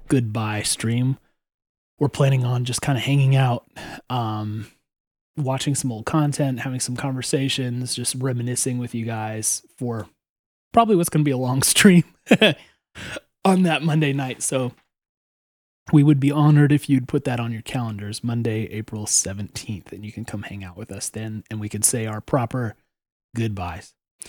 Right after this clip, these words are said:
So, um, just wanted to say a, a ton of you have sent tweets and messages and stuff, and thank you for all of that. I've read through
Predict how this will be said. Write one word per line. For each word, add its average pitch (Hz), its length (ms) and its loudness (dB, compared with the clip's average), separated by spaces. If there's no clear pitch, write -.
So, 151 520 4
um, 123 580 0
just 170 200 4
wanted 180 160 6
to 160 40 4
say 156 260 6
a, 143 320 0
a 139 180 -6
ton - 460 4
of 151 160 6
you 143 180 4
have 139 140 0
sent 123 360 -4
tweets 147 420 2
and 123 100 -2
messages 135 500 -2
and 127 120 -2
stuff, 127 400 -4
and 113 160 -6
thank 127 240 -4
you 131 80 -2
for 123 160 -4
all 120 160 -2
of 117 60 -4
that. 117 240 -2
I've 117 240 -6
read 120 220 -4
through 113 360 -4